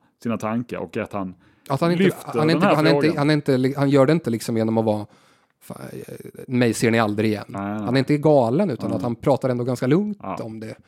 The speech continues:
Speaker 2: Men, eh, man kan ju också fråga sig, för det verkar ju vara få som, det gick ju inte så bra för Sverige sen. Men det verkar inte så många som tror att deras prestation skulle påverkas av att de fyrtioåtta timmar tidigare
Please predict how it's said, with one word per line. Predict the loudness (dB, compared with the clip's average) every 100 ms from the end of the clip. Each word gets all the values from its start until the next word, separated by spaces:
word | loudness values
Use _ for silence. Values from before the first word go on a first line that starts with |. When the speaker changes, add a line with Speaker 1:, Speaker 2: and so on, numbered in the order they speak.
| -12
Speaker 2:
Men, | 0 2 2 2
eh, | 2 2 0 -2 -6 -12 -18 _ _ -10
man | -6 -2 -2 0
kan | 0
ju |
också | 0 0 -4
fråga | 0 2 0
sig, | -2 -4 -6
för | -6 -6
det | -6
verkar | -6 -6 -4
ju | -4
vara |
få | -4 -4 -4
som, | -2
det | -2
gick | 0
ju | -2
inte | -2
så |
bra | -2 -2
för | -2
Sverige | -6 -8 -8
sen. | -12 -16 -18 -20 -20 _ _
Men | -10 -2
det |
verkar | 0 0 -2
inte | -2
så | 0
många | 0 0 -2
som | -6
tror | -8 -8 -8
att | -12 -14 -20 -20 _
deras | -2 -2 -2
prestation | -6 -10 -8 -4 -4 -4
skulle | -8 -8
påverkas | -4 -4 -4 -8 -12 -10
av | -10 -10
att | -10
de | -12
fyrtioåtta | -8 -6 -6 -8 -12
timmar | -10 -10
tidigare | -8 -8 -8 -8 -10